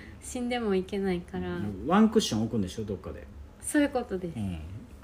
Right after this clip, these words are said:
Speaker 1: で、それをめちゃくちゃ考えて、
Speaker 2: うん。
Speaker 1: まあ、ちょっと行ってみたいところっていうのが、富山の前半だったりすると、
Speaker 2: うん。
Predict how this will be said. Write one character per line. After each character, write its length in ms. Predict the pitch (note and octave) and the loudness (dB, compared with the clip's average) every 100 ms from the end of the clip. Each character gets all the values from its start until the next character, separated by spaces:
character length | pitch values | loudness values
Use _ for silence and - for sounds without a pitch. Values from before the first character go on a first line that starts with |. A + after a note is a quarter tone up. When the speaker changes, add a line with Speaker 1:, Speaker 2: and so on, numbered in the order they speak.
| - | -6
Speaker 1:
で、 380 | C4 B3+ B3 - - | -4 -2 -4 -10 -14
そ 200 | - D#4+ | -2 2
れ 200 | E4 E4+ | 4 8
を 260 | F#4 D#4+ G3+ | 8 8 4
め 180 | G#3 | 0
ち 120 | G#3+ B3 | -2 -4
ゃ 40 | |
く 120 | - | -6
ち 100 | - | -6
ゃ 60 | C4 | -6
考 60 | C4+ C4 C4 | -2 -4 2
え 180 | B3+ G#3+ | 2 2
て、 400 | - A3 G#3 E3+ | -2 2 2 2
Speaker 2:
う 60 | |
ん。 160 | G2 F2 F2+ - - - A#3+ | -2 -6 -8 -14 -16 -12 -4
Speaker 1:
ま 160 | A#3+ | -2
あ、 80 | G3+ - - - - - - | -4 -8 -18 -18 -18 -16 -2
ち 120 | - | 2
ょ 60 | A4+ | 2
っ 80 | |
と 120 | - C4 | 4 2
行 140 | A#3+ | 2
っ 20 | |
て 200 | - D#4 | 0 2
み 160 | D#4 E4 | 4 6
た 140 | E4+ | 6
い 120 | C#4 | 4
と 100 | A#3+ | 2
こ 160 | A3+ A3+ | -2 2
ろ 80 | G#3+ | 2
っ 20 | |
て 180 | F#3+ - | 0 2
い 100 | G#3+ | 4
う 40 | G3+ | 4
の 140 | F#3+ | 2
が、 120 | F#3 | 0
富 200 | F3+ E4+ | 2 6
山 340 | E4 C#4 A3 G3 | 6 4 2 4
の 300 | F3+ F3 G3 - - - - | 4 2 -4 -10 -18 -18 0
前 180 | C4+ C#4+ | 4 4
半 280 | D4 C#4+ C#4 | 4 0 2
だ 100 | C#4 | 0
っ 100 | C#4 | 2
た 100 | F#3+ | 4
り 100 | F#3 | 4
す 160 | - | 2
る 120 | F3+ F3+ | -2 0
と、 360 | G#3+ F#3+ E3+ B2 | 2 2 2 0
Speaker 2:
う 40 | |
ん。 220 | G#2+ F2+ | 0 0